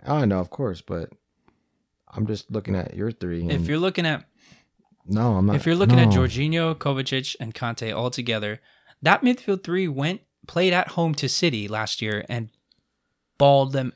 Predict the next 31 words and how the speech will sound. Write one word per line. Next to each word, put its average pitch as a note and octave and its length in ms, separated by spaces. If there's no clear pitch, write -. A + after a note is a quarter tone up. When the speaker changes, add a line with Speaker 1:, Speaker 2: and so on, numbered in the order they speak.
Speaker 2:
out. C#3+ 440
<sighs> - 560
Shut - 260
them F3 180
out, F#3 280
completely E3+ 560
controlled D#3+ 420
the C#3+ 40
midfield. D#3+ 500
They're, F3 140
like, F3 180
it F3 100
wasn't A3+ 320
even G#3 180
a C3 60
contest. - 800
Speaker 1:
I, G2 60
I F#2 40
just G2 160
prefer F#2+ 240
Liverpool's. F#2+ 600
Speaker 2:
And D3+ 480
Speaker 1:
If B2+ 160
I B2+ 60
had D3+ 80
to E3 60
Speaker 2:
we E3 100
Speaker 1:
swap C3+ 220
Speaker 2:
outplayed F#3 440
Liverpool C3+ 560
twice B2+ 920